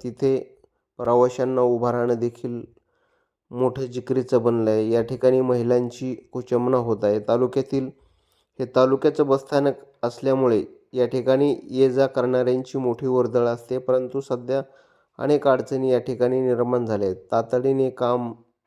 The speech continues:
पूर्ण व्हावे अशी प्रवासी संघटनेची मागणी. येत्या पाच महिन्यात हे काम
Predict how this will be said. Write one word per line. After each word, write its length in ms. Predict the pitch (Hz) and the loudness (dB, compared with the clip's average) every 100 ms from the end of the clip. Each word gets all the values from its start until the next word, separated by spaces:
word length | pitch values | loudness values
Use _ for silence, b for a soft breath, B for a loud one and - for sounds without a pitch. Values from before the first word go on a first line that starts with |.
| _ _ _ _ _ | _ _ _ _ _
पूर्ण 220 | 139 143 | -2 2
व्हावे 320 | 143 123 117 | 2 2 2
अशी 300 | 117 117 - | 0 -2 -8
प्रवासी 500 | 131 - 120 120 113 | -8 -2 0 0 -2
संघटनेची 680 | 123 120 117 113 127 120 123 | -6 -4 -4 -6 -6 -6 -4
मागणी. 420 | 139 117 113 101 90 b b b b | -4 -4 -2 -4 -6 b b b b
येत्या 240 | 135 135 135 | -8 -2 -2
पाच 380 | - 139 139 | 0 -2 -2
महिन्यात 440 | 147 139 139 135 - | -2 0 2 0 -4
हे 100 | 135 | -6
काम 360 | 131 131 131 | -4 -2 -2